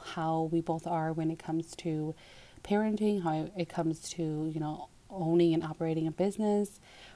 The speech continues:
working together, you know, I mean, we had a lot of fun and it was a great <laughs> experience, and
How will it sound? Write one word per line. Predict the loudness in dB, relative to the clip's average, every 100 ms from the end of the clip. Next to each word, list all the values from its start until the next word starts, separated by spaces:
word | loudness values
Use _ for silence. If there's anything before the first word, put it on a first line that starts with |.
| -8
working | 0 0 2 0
together, | 2 2 2 2 2 2 0
you | 0
know, | 0 0 0
I | 2
mean, | 4 6 4 0
we | -2 2
had | 4
a | 4
lot | 4 2
of | 0
fun | 4 4 4 2
and | 4
it | 4
was | 6 4
a | 2
great | 0 2 2 2
<laughs> | -2
experience, | -8 -8 -6 0 4 4 4 2 2
and | 4 4